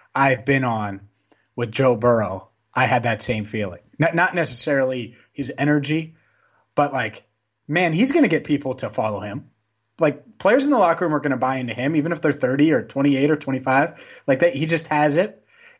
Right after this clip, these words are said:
A-, and you're right, from, from Ken Anderson's perspective, it's easy to see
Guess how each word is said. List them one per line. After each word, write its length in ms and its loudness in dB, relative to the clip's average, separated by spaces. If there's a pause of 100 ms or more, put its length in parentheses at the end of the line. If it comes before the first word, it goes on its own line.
(100)
A-, 220 4
and 120 0
you're 140 4
right, 320 4
from, 200 -10
from 260 -10
Ken 220 0
Anderson's 420 -4
perspective, 480 -8
it's 120 -6
easy 260 2
to 80 -2
see 320 -8